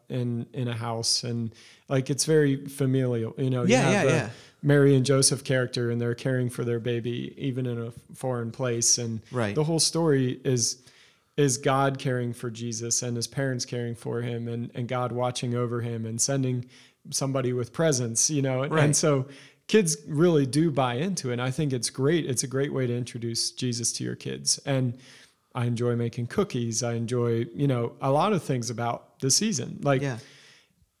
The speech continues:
Speaker 1: I just, for me, it, it gets long. Like, the season is long. Like,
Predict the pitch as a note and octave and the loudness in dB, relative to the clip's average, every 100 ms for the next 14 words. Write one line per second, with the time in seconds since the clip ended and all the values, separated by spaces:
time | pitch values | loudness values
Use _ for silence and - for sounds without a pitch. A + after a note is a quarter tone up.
0 | _ _ _ _ _ - E3 D3+ E3+ D#3+ | _ _ _ _ _ 2 2 4 0 2
1 | - - - - _ _ - D#3+ D#3+ F3+ | 2 0 -6 -20 _ _ 0 2 4 4
2 | E3 D3+ D3 D3 D3 - _ _ C#3+ C#3 | 2 0 0 0 -2 -20 _ _ -4 -2
3 | D#3+ D#3 - B2+ C3+ C#3+ C3 A#2 B2+ B2 | -4 -2 -4 -2 0 2 0 0 -2 -4
4 | A2+ C3+ - E3+ D3+ C3 A#2 B2 B2+ A2+ | 0 2 4 2 2 2 0 0 0 -2
5 | - C3 C3 | -2 -2 -2